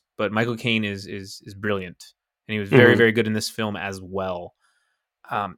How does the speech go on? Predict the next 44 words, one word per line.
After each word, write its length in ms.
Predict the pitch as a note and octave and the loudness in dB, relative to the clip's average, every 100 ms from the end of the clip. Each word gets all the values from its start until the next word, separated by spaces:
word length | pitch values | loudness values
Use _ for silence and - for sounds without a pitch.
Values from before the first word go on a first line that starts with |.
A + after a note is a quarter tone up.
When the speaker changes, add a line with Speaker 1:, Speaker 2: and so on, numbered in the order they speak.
| - | 0
Speaker 1:
I 140 | F3+ A3+ | 2 4
think 340 | C#4 A#3+ - | 2 -2 2
the 100 | E3 | 4
only 260 | G3+ C4 A#3+ | 6 4 2
thing 180 | A3+ | 2
that 100 | G3+ | 4
I 140 | D3 C#3+ | 6 4
can 140 | D#3 | 2
say 220 | C#3+ D#3+ C#3 | 4 4 6
is 100 | - | 2
sometimes 320 | C#3 D3 C3 | 0 2 2
it 60 | C3 | -2
can 140 | B2 | -4
get 80 | A#2 | -4
distracting. 500 | G#2 - G2+ - A#2 | -4 -2 -2 -2 2
I 80 | D3 | 6
really 300 | D3+ D#3 C#3+ | 8 10 8
enjoy 480 | B2+ A2+ A2 A2+ A2 | 6 4 4 6 4
the, 260 | G#2 G#2 - _ - | 0 -4 -8 _ -4
the 500 | A2+ G2 D#2+ B1+ - - - | -2 -2 -4 -8 -14 -16 -2
Samuel 380 | - B2 A#2+ G#2+ | 4 6 6 6
L. 40 | |
Jackson 440 | G2+ G2+ - A2+ | 6 4 4 2
cameos 440 | A2 A#2 A2+ A2+ G#2 | 4 6 6 6 4
in 140 | G2+ | -2
Tarantino 400 | G2+ G#2+ G#2+ G#2+ | 0 0 0 0
films 260 | C3 B2+ A#2+ | 2 2 0
because 360 | - G#2+ F#2+ - - - | 2 2 2 -8 -16 -10
it's 140 | G#2+ - | -2 2
like 200 | A#2 A2+ | 4 4
that 180 | G#2+ | 2
Leo 260 | A2 A#2 A2 | 4 4 4
meme 240 | G#2+ G#2 | 2 -4
where 80 | G#2 | -6
he 80 | G2+ | -6
points 240 | - A2 | -6 -8
at 80 | A#2 | -8
the 60 | - | -10
screen, 300 | - A#2 A2 | -8 -6 -6
you 60 | |
know, 120 | G#2 G#2 | -6 -8
it's 140 | - | -8
like, 80 | B2+ | 2
"Oh, 120 | F#3+ | 4